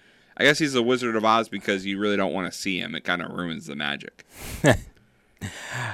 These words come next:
Speaker 2: I, I would have no idea why they would
Speaker 1: So.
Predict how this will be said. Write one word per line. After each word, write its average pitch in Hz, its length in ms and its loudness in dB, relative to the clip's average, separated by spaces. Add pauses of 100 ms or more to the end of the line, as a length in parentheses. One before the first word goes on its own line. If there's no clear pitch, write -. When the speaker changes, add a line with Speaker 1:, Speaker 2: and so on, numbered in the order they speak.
(200)
Speaker 2:
I, 92 300 2
I 90 120 4
would 90 160 0
have 95 160 -4
no 95 160 -2
idea 95 260 0
why 98 220 0
they 98 140 -2
would 98 300 -4 (540)
Speaker 1:
So. - 220 -14